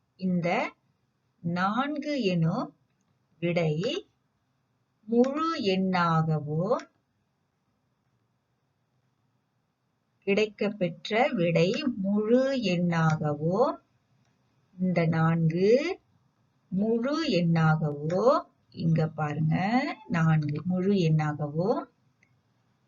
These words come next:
பகுதி எண் மூன்று, கீழே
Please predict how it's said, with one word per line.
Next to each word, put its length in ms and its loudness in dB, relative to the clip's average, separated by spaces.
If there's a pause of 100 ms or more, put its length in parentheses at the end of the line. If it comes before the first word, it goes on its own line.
(380)
பகுதி 760 4
எண் 380 -2 (360)
மூன்று, 800 -4 (540)
கீழே 680 -2